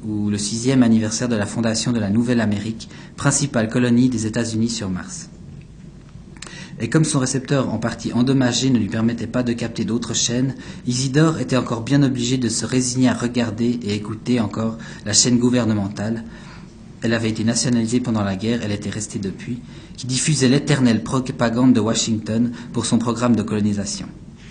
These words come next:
Écoutons un peu Mrs Klugman », proposa le présentateur à Isidore qui se tenait content, qui se serait contenté de l'horloge parlante. «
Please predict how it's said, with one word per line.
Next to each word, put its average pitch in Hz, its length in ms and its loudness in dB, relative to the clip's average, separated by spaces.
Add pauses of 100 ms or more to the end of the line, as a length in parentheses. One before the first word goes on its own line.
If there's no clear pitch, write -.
(1300)
Écoutons 190 400 4
un 170 60 6
peu 160 140 4
Mrs 156 380 4
Klugman », 180 720 6
proposa 131 340 0
le 110 120 4
présentateur 127 600 2
à 98 60 -2
Isidore 110 460 0
qui 104 100 -6
se - 80 -4
tenait 101 240 -2
content, 117 380 0 (300)
qui 123 100 -6
se 117 100 -4
serait 104 280 0
contenté 110 360 -2
de 101 100 -2
l'horloge 95 400 -4
parlante. « 92 460 -8